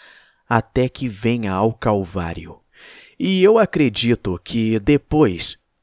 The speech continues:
as ondas de amor nunca se elevam às ondulações do Atlântico,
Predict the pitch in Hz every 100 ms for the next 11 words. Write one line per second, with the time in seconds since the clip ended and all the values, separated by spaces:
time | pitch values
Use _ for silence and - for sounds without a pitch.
0 | _ 143 151 117 151 180 143 113 117 127
1 | 107 101 104 95 - - _ 147 156 196
2 | 214 170 143 165 156 135 120 135 113 104
3 | 110 117 107 143 147 139 139 123 - 165
4 | 156 135 143 151 - 127 113 101 98 -
5 | 82